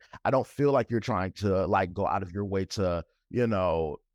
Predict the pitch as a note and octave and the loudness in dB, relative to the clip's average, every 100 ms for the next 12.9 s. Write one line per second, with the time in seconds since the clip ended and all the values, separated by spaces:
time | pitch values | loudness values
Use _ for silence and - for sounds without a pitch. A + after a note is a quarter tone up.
0 | _ - - B2 A2+ G2+ G2+ G#2 G2 G2 | _ -18 -4 0 0 0 0 0 -2 -4
1 | D#2+ G2 F2+ - A2+ G#2 G2 F#2 - F#2 | -4 -8 -10 -2 0 2 2 0 -2 -2
2 | E2+ F2+ F#2 F#2+ F#2+ F2 E2 E2 F2 E2 | -2 -2 0 -2 -2 -2 -4 -2 -2 -2
3 | F2+ E2+ - G2 F2+ F2+ C#2+ F2+ D2+ G2 | -4 -4 -2 -2 0 0 0 0 0 -2
4 | F#2 D2 E2 F2 F#2+ F#2 E2+ D#2+ D#2 C2+ | -2 -6 -6 -2 -2 -2 -4 -4 -4 -4
5 | D#2 F2 - - _ _ - - G#2 - | -4 -6 -10 -14 _ _ -8 0 0 0
6 | F#2+ F#2 E2+ F2 D#2+ D2+ D2 C#2 - G#2+ | 0 0 -2 -4 -4 -6 -6 -6 -2 0
7 | F2 D#2+ G2 - F#2+ F2 E2 _ _ F2 | 0 -2 -4 0 2 2 -2 _ _ -4
8 | F#2 F2 D#2 - F#2+ F2+ E2 E2 D#2 - | -2 -2 -6 -2 -2 0 0 0 -2 -8
9 | _ _ G2+ G2+ E2 F2 E2+ D#2 D2+ B1 | _ _ 0 2 2 0 0 0 -2 -6
10 | C2+ - F2 D2 C2 G1+ - - _ C#3+ | -6 -4 -2 -2 -4 -6 -8 -14 _ -2
11 | D3 D#3 C3+ - D#3 D#3+ E3 - A2 G2+ | 0 0 -2 -2 -4 -2 -2 -2 -4 -2
12 | G2+ A2 G#2 - _ - G2 F#2 | -2 -2 -4 -6 _ -6 -4 -2